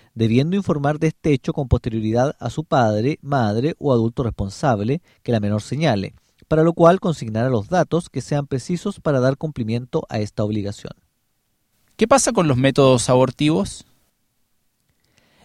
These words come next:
Speaker 1: El Estado de Chile no considera anticonceptivos y, por ende, no serán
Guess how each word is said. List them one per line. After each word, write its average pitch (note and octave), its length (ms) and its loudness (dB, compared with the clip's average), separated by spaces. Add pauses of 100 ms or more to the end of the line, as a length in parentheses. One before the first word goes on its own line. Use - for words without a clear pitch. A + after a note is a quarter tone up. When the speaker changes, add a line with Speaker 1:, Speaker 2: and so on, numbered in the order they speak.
(180)
Speaker 1:
El C3+ 140 4
Estado E3 540 4
de E3+ 120 0
Chile E3+ 400 0
no E3 160 0
considera F3 500 0
anticonceptivos A#2+ 960 -4
y, C3 120 -6
por A2 160 0
ende, B2+ 300 -2
no B2+ 200 0
serán D3 400 -2